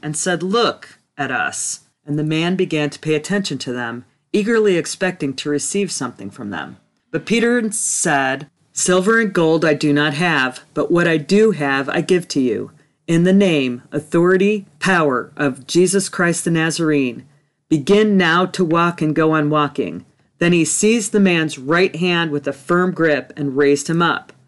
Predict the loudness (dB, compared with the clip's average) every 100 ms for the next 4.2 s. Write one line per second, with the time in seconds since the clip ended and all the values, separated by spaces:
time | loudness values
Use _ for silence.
0 | _ -2 0 -2 0 2 2 2 -4 -8
1 | -4 -4 -4 0 0 0 -2 -6 -4 -2
2 | 0 2 2 2 -2 -2 -2 -2 -2 -4
3 | 0 0 0 -2 -2 0 -2 -2 0 2
4 | 0 -4